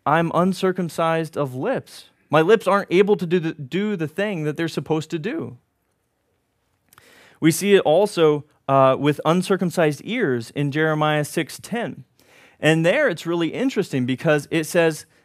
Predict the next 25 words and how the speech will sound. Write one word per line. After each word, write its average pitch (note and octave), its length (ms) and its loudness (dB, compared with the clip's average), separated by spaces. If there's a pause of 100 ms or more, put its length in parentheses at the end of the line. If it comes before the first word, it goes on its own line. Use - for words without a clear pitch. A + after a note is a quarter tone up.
(600)
'Cause B2+ 200 -2
Jeremiah F3 720 0
has C#3 240 2
this C3+ 180 -4
ministry F#3 480 -4
to G3 100 -8
the D3 80 -4
people D#3 360 -6
of G3+ 100 -4
Israel, A#2+ 420 -8 (640)
and D3 140 -2
he F#3 140 2
t-, - 180 -14
says F3+ 460 0
that C#3+ 160 -6
they F3 160 0
are D3+ 200 0
uncircumcised, D#3+ 1400 -4
they D#3 120 2
have D#3 220 4
uncircumcised E3 840 -2
ears, D#3+ 460 -2 (480)
they D3 140 2
cannot D#3+ 560 -6
hear. C#3 500 -8